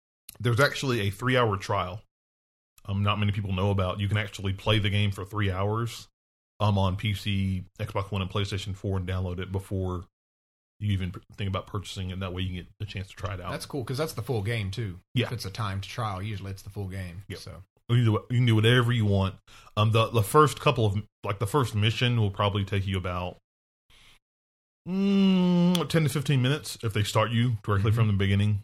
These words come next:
Speaker 1: But after that, it's
Speaker 2: Do whatever
Speaker 1: the,
Speaker 2: you
Speaker 1: the
Speaker 2: want.
Speaker 1: world is open right from the get-go. Um, just some missions will become available as you progress through the story a little bit.
Speaker 2: That's pretty
Speaker 1: Just
Speaker 2: cool.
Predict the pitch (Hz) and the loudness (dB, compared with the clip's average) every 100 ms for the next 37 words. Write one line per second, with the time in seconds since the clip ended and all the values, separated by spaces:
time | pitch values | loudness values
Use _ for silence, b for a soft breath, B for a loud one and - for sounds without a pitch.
0 | _ 98 98 98 104 95 95 92 - - | _ -2 0 0 0 0 0 -2 -8 -12
1 | - _ _ _ _ - 104 117 123 123 | -18 _ _ _ _ -6 -2 0 2 4
2 | 131 139 127 107 120 123 113 113 95 110 | 6 6 6 2 0 2 2 2 2 0
3 | 110 110 98 101 - 90 95 - B B | 0 0 0 -2 -2 -4 -4 -4 B B
4 | B B B 101 95 98 - 110 101 95 | B B B 0 0 0 0 2 2 2
5 | 110 98 95 87 95 101 92 92 90 87 | 0 -2 -2 -4 -4 -2 -2 -2 -2 -2
6 | 87 90 - 82 87 98 _ _ _ _ | -4 -4 -8 -10 -12 -14 _ _ _ _
7 | 104 92 87 - 92 87 92 92 90 87 | -8 -6 -8 -8 -10 -8 -10 -8 -8 -6
8 | 92 92 92 - - 110 127 131 90 | -6 -6 -8 -10 -12 -4 2 2 0